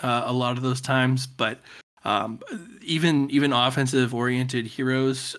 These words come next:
uh, know right now to block out her currency turns. So block out copper, block out gold.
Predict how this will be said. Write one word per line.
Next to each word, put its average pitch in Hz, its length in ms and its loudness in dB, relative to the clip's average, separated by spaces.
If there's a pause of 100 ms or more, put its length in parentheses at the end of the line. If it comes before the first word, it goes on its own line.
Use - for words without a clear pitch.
uh, 117 220 0
know 131 320 2
right 131 260 0
now 131 240 4
to 131 300 -2
block 123 420 0
out 123 220 0
her 117 340 -2
currency 131 500 -4
turns. 170 440 -2
So 110 140 -6
block 113 300 -4
out 107 200 -4
copper, 127 340 -4
block 110 260 -10
out 110 180 -10
gold. 123 320 0